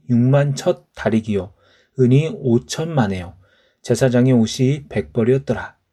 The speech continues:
이에 제사장들과 레위 사람들과 백성 몇과 노래하는 자들과 문지기들과 느디님 사람들이 각자의 성읍에 살았고,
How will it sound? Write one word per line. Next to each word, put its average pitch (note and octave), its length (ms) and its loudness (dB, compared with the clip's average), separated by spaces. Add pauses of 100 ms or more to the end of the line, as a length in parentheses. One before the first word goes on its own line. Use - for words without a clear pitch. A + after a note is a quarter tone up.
(520)
이에 C#3+ 260 2
제사장들과 C3 920 0 (280)
레위 C3+ 320 2
사람들과 D3 800 -4 (480)
백성 D#3 420 0
몇과 A#2 680 -2
노래하는 C3 520 2
자들과 G#2 680 -6 (220)
문지기들과 A#2+ 880 -4 (380)
느디님 B2+ 440 2
사람들이 C3+ 680 -2 (300)
각자의 C3+ 420 0
성읍에 C#3+ 360 0
살았고, A2 640 -4